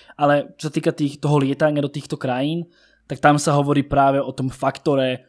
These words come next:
faktor nejakej, nejakej únavy, sústredenia a týchto vecí, hej, že proste sa rieši aktuálne aj dosť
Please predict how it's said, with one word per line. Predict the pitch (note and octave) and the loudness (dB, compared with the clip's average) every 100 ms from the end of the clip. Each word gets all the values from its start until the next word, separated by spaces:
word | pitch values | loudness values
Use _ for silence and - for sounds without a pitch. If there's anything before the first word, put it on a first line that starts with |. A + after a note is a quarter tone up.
| _ _ _ | _ _ _
faktor | C#3+ - C3 A#2+ B2 - - | -8 -2 0 0 -4 -16 -10
nejakej, | B2 A#2 C3+ | -8 -6 -6
nejakej | A#2+ - A2 A#2+ | -8 -8 -12 -6
únavy, | F#3 G#3 G3 E3+ D#3+ D3 | 0 4 6 6 4 -2
sústredenia | - D#3+ F3+ E3+ F3 D#3 D3 C#3+ C#3+ C#3 C3 C3 - _ | -2 2 2 2 2 2 4 2 2 0 0 -4 -10 _
a | C#3+ | -6
týchto | C#3+ D3+ E3 | -2 -2 -2
vecí, | C3+ C3 - A2 | -2 -4 -6 -10
hej, | A#2 C3 | -6 -6
že | B2 B2 | -4 -6
proste | B2 B2 - B2+ A#2+ B2 _ _ _ _ _ _ _ _ _ _ | -6 -10 -8 -8 -8 -10 _ _ _ _ _ _ _ _ _ _
sa | - - | -6 -2
rieši | C3 C#3+ D3 C#3+ | 0 0 0 -2
aktuálne | B2+ D3+ C#3 C#3 C3+ | -4 0 2 2 2
aj | B2 B2 | -2 -2
dosť | B2+ C#3 - | -4 -4 -6